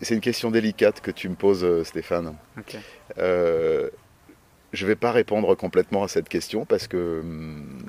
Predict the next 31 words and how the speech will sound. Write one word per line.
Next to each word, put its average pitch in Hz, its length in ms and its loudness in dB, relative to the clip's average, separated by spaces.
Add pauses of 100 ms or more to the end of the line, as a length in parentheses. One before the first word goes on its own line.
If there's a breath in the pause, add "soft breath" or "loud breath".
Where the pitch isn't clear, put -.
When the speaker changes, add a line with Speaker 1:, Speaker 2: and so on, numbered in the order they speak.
Speaker 2:
Sinon, 127 240 -6
je - 100 -12
peux 135 100 0
la 117 100 0
formuler 110 320 -6
autrement. 107 200 -10
Speaker 1:
parce 101 180 0
que, 104 180 6
encore 104 280 4
une 101 60 0
fois, 113 200 4
elle 98 100 4
est 90 40 4
délicate. 87 640 -2 (600 loud breath)
Euh, 87 600 -4
alors, 87 260 4
d'une 101 200 2
part, 117 220 4
le 104 100 4
cheval, 104 460 2
c'est - 460 -2
l'animal 98 560 2
roi 90 240 4
au 90 100 4
Maroc. 76 500 -4 (300)
Voilà, 73 200 -4
Speaker 2:
Mhm. - 40 -12
Speaker 1:
ça, 92 140 -2
c'est - 120 -4
très - 200 -4
clair. 95 340 2